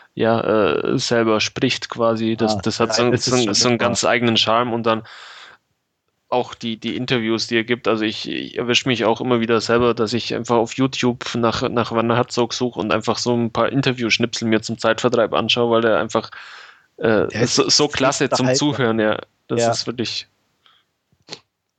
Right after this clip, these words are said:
Speaker 2: Und das kommt hier einfach auch wieder
Speaker 1: Ja.
Speaker 2: zum Tragen, also von daher.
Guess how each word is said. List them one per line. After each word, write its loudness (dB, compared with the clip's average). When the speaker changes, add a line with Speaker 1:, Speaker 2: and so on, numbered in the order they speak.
Speaker 2:
Und 2
das 2
kommt 2
hier 2
einfach 0
auch 0
wieder -2
Speaker 1:
Ja. -2
Speaker 2:
zum -2
Tragen, -2
also -2
von -4
daher. 0